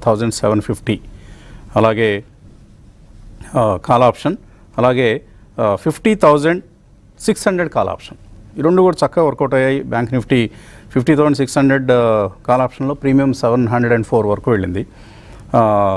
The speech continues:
ఆ, ట్వంటీ ఫోర్ థౌజండ్ సెవెన్ ఫిఫ్టీ కాల్ ఆప్షన్ ఆయన వన్ నాట్ ఫైవ్ టార్గెట్ ఇస్తే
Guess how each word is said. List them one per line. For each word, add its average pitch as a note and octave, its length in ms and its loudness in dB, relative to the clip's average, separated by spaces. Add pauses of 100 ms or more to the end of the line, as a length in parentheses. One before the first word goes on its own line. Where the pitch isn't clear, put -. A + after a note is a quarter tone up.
(600)
ఆ, G#2 360 -6 (200)
ట్వంటీ D3+ 200 2
ఫోర్ D#3+ 240 0
థౌజండ్ C3+ 260 0
సెవెన్ B2+ 240 0
ఫిఫ్టీ B2+ 240 -6
కాల్ A2+ 220 0
ఆప్షన్ C#3+ 360 -4 (460)
ఆయన B2+ 140 0
వన్ B2+ 160 0
నాట్ E3+ 160 0
ఫైవ్ D#3 200 -4
టార్గెట్ C3 360 -4
ఇస్తే A2+ 400 -2